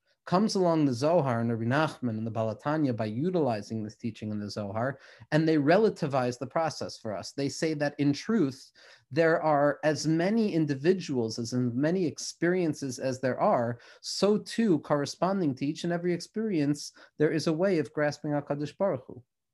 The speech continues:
Each and every person grasps HaKadosh Baruch Hu or tshuva or movement forward according to the conjecture of their own heart, according to their conditioning, according to their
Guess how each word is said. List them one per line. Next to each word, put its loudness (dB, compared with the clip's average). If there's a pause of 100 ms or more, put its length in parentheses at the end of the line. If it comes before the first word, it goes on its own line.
(380)
Each 0
and 2
every 0
person 0
grasps -2
HaKadosh -4
Baruch 0
Hu -4
or -2
tshuva -2
or -4
movement 0
forward 0 (300)
according -2
to -4
the -6
conjecture -2
of -4
their -2
own 0
heart, 0
according -2
to -2
their -2
conditioning, -2
according -2
to -8
their -2